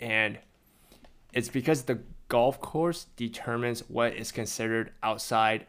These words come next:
of the golf course. So for some courses, maybe the pond is at the outer edge of the golf course, which is white. Uh, there's, like, a ch-, channel of water along the side of it. Um, so the golf course says, "Okay, that's a white,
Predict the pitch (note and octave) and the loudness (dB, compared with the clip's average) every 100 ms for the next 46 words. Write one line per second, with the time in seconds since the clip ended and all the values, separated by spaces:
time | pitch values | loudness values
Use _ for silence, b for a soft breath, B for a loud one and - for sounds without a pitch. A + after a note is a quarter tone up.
0 | - A2 - A#2 A#2 A2+ G2+ - - - | -4 -4 -4 -8 -8 -6 -6 -8 -12 -8
1 | A#2+ - - - b b b b _ - | -6 -6 -10 -14 b b b b _ -4
2 | B2 B2 A2+ - - B2 C#3+ D#3+ C#3 - | -2 -2 -2 -4 -2 2 4 2 0 -6
3 | - _ _ - A#2+ A#2 A#2 A#2 G#2+ A#2 | -14 _ _ -8 -4 -2 -2 -4 -2 0
4 | A#2+ B2+ A#2 - A2+ A#2 A2+ G#2+ - A2 | 2 0 -2 -4 0 2 2 -2 -2 2
5 | A2 - A2+ - A2 A#2 A#2 - G#2 A2 | 2 0 -10 0 4 4 2 -2 -2 -2
6 | A2 G2 G#2 - F#2 G2 - A2+ G#2 - | -2 -6 -8 -8 -6 -8 -10 -10 -8 -10
7 | - A2+ G#2+ A2 G2+ - G#2 G#2 F#2+ - | -8 -6 -4 -6 -6 -10 -6 -2 -4 -6
8 | - b b b - G2+ G2+ G#2 A#2 A2 | -20 b b b -2 2 2 2 0 0
9 | G#2+ A2 - - - - - A#2+ A#2+ A#2 | -2 -6 -6 -10 -10 -12 -6 0 2 2
10 | G2+ A2 A2 G#2 G2+ G2 G#2+ A2 G#2+ G#2 | 2 4 6 6 2 0 0 -2 -6 -8
11 | - G2 F#2 F2 E2+ - - b b b | -2 0 0 -4 -8 -10 -16 b b b
12 | b - G#2 G2+ A#2+ B2 C3 B2+ B2 - | b 0 0 0 -2 2 6 6 4 -4
13 | A2+ - G#2+ G2+ G#2+ G#2+ G2 A2 A2 G2+ | -4 -2 -4 -4 -6 -6 -2 0 0 -4
14 | G2+ G#2 G#2+ A2 | -2 2 2 2